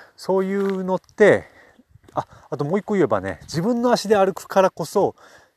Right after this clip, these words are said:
あのー、景色、見える景色に感動できるっていうのがあるんですよ。あのー、ね、僕がよくね、まあ、僕の経験なんですけど、あの、自転車で旅をして、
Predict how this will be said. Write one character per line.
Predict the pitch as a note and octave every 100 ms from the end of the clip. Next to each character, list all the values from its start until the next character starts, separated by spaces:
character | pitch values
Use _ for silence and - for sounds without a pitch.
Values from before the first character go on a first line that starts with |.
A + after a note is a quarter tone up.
| _ -
あ | G#2+
の | G2+ G2 F#2+ F#2+ G2+ G2 F2
ー、 | -
景 |
色、 | D3+ - - C#3
見 | G#2+ D#3+
え | E3
る |
景 | - D#3
色 | - E3
に | C3
感 | - C#3 C#3+ C#3
動 | C3+ C3
で | A#2
き | A2+
る | D#2+
っ | - -
て | C3
い | G#2+
う |
の | A2+
が | -
あ | F#2
る |
ん | E2+
で |
す | - -
よ。 | - - - - - - -
あ | C3+
の | C3+ B2+ B2 B2 B2 A#2+ A#2+ B2
ー、 |
ね、 | C3 D#3 - - _ -
僕 | D3+ - E3+ E3+ E3+ E3+ E3
が | E3 D#3+ D#3+ D#3
よ | D#3+
く | - G#2
ね、 | G#2+ B2 - - - - - -
ま | D#3
あ、 | C3
僕 | C3 D3
の | D3
経 | D3+ C#3+
験 | C#3+ C3
な |
ん | A#2
で | G2+
す | -
け | G2
ど、 |
あ | G2
の、 | F#2+
自 | E2+ A2
転 | E3+ F#3+ F#3+
車 | - F3+
で | F3+
旅 | - D#3 D#3+
を | C#3+
し | - -
て、 | C3